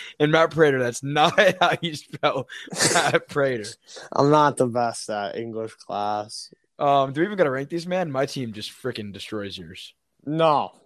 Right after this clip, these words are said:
Speaker 2: No. Then Ryan has Patrick Mahomes, Dalvin Cook, Nick Chubb, D K Metcalf, Allen Robinson, Hunter Henry,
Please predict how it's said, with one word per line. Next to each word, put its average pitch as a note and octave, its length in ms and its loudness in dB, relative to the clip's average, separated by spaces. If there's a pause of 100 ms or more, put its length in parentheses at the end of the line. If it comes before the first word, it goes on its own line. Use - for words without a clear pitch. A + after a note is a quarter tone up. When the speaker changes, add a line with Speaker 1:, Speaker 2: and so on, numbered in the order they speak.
(300)
Speaker 2:
No. B2+ 500 -8
Then D3 320 -4
Ryan C#3+ 420 -4
has A#2 380 -12
Patrick B2 360 -8
Mahomes, A2+ 460 -12
Dalvin A2 400 -6
Cook, A#2 300 -10
Nick G#2 220 -12
Chubb, C#3 380 -2
D A2+ 160 -10
K B2 220 -4
Metcalf, B2+ 560 -2
Allen B2 240 -4
Robinson, A#2+ 580 -6
Hunter E3+ 340 0
Henry, C3+ 400 -4